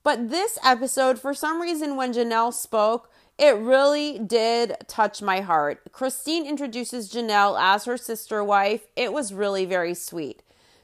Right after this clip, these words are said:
Janelle is emotional during this, and maybe it's because she doesn't usually get emotional,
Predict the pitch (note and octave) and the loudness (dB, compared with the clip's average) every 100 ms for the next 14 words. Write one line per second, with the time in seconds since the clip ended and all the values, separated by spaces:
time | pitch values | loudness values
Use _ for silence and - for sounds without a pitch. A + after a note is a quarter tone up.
0 | - C#4 C4+ D#4 F#4+ F#4+ - G3+ F#3+ F3 | -8 -4 0 2 2 2 -4 -4 0 0
1 | E3+ - E3 D#3 D#3+ D3 D3 D3 - - | 0 -2 -8 -6 -4 -4 -4 -8 -10 -12
2 | - F#3 A#3 B3+ E4 F#4+ E4 - C#4+ C4+ | -6 -4 -2 -4 -2 -2 -4 -8 -4 -4
3 | - - A#3+ C4 B3+ A#3+ B3+ A#3 B3+ B3 | -4 -8 -2 -2 -2 -6 -6 -6 -4 -2
4 | B3 B3 A#3+ B3+ B3+ C4 C4+ | -2 -2 -4 -6 -6 -4 -4